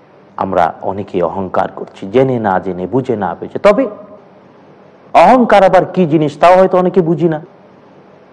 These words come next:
যা অহংকার, তাকে হয়তো অহংকার বলছি না, আবার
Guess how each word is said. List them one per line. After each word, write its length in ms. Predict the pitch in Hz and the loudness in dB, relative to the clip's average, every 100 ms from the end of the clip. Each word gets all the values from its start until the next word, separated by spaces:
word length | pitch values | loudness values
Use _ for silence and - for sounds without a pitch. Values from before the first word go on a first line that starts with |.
| - _ _ | -20 _ _
যা 140 | 123 185 | 4 6
অহংকার, 600 | 196 196 247 240 254 262 254 - - - - _ _ | 6 6 4 4 4 2 0 -14 -20 -20 -20 _ _
তাকে 220 | 160 165 | 0 4
হয়তো 200 | 175 165 | 4 4
অহংকার 400 | 143 147 135 131 | 4 2 2 2
বলছি 400 | 101 113 110 - | 2 -2 -2 -6
না, 140 | 104 98 - - _ _ _ _ _ - - - | -6 -8 -14 -20 _ _ _ _ _ -20 -20 -6
আবার 280 | - 139 170 | 0 4 4